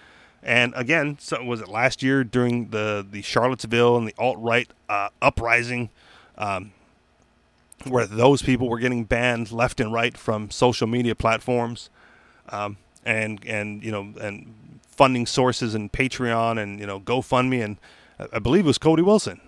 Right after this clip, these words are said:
who just said, like, "Okay, we're, we're starting a new GoFundMe campaign for the alt-right company, you know, for the alt-right." And he called it, like, GoFundMe. Like, whatever. You know, I don't, I'm,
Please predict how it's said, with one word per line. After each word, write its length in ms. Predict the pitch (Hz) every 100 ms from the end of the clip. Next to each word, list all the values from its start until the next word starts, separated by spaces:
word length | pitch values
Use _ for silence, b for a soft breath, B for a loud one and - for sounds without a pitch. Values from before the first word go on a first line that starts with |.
| -
who 120 | 117
just 200 | 117 131
said, 240 | - 123 117
like, 260 | 113 107 110
"Okay, 280 | - 160
we're, 240 | 135 113 127
we're 200 | 123 113
starting 460 | - 160 170 160
a 40 | 143
new 320 | 160 185 175
GoFundMe 580 | 151 147 - 156 143 123
campaign 560 | 127 120 123 120 117 -
for 180 | 170 165
the 100 | 139
alt-right 460 | 131 113 120 120
company, 480 | - 120 113 110 104
you 120 | 117 110
know, 80 |
for 180 | 107 143
the 100 | 131
alt-right." 540 | 120 120 120 113 107 b b b b -
And 60 |
he 60 | 123
called 180 | 147 135
it, 40 |
like, 220 | 135 113
GoFundMe. 640 | 131 143 135 110 92 90 - _ _
Like, 180 | 113 110
whatever. 420 | - 185 123 139 - _ -
You 80 | 123
know, 180 | 110
I 120 | 113 123
don't, 200 | 120 120 _
I'm, 280 | 131 117